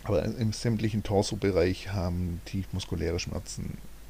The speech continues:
ähm, nichts zu suchen. So, das sind jetzt mal die Thematiken, äh, was so beim Sadisten schief geht.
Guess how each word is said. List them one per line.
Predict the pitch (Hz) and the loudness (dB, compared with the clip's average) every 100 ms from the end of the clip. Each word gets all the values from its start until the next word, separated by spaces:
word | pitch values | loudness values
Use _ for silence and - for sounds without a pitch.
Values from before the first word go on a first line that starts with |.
| - - - | -16 -12 -4
ähm, | 101 87 | -2 0
nichts | 87 82 - - | -2 -4 -6 -8
zu | - | -8
suchen. | - 101 - - - - - - - - - - - - | -8 -10 -8 -10 -10 -14 -14 -14 -14 -14 -14 -14 -14 -14
So, | - - - - - - - - - | -10 -6 -6 -6 -8 -12 -16 -16 0
das | 90 101 - | 0 0 -2
sind | 107 95 | 0 2
jetzt | 98 - - | 2 -2 -2
mal | 95 95 | 0 2
die | 98 90 90 92 | 0 0 0 -2
Thematiken, | - 90 90 95 92 90 90 92 | -2 0 0 0 -2 0 0 -2
äh, | - 90 87 | 0 0 0
was | 92 | -2
so | - | -4
beim | 92 85 87 - 101 - | -2 0 0 -2 -4 -6
Sadisten | - 95 127 - 151 156 196 - - - - - | -4 -2 -2 -2 -2 0 -2 -6 -16 -18 -16 -8
schief | - 135 131 | -4 -2 -4
geht. | - 139 | -4 -4